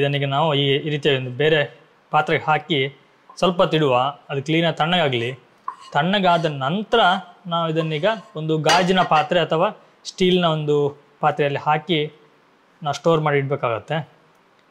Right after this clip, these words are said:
Color ನೋಡ್ಲಿಕ್ಕೇನೆ ಖುಷಿ ಅನ್ಸುತ್ತೆ. ಸ್ನೇಹಿತರೆ ನೋಡಿದ್ರಲ್ಲ, ಇದು simple ಆಗಿ ಮಾಡುವಂತಹ ಖರ್ಜೂರದ ಉಪ್ಪಿನಕಾಯಿಯ recipe ಆಗಿತ್ತು.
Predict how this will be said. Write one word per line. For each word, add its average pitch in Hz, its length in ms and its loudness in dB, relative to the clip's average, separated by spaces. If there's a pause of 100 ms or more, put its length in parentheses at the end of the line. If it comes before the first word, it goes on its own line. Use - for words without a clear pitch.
(2500)
Color 151 260 0
ನೋಡ್ಲಿಕ್ಕೇನೆ 127 360 -2 (140)
ಖುಷಿ - 220 -10
ಅನ್ಸುತ್ತೆ. 135 320 -10 (800)
ಸ್ನೇಹಿತರೆ 190 400 2 (260)
ನೋಡಿದ್ರಲ್ಲ, 180 420 4 (240)
ಇದು 214 180 2 (540)
simple 233 460 2
ಆಗಿ 185 220 0
ಮಾಡುವಂತಹ 151 540 -2 (180)
ಖರ್ಜೂರದ 170 400 0 (120)
ಉಪ್ಪಿನಕಾಯಿಯ 127 600 -4 (160)
recipe 123 380 -8
ಆಗಿತ್ತು. 101 300 -12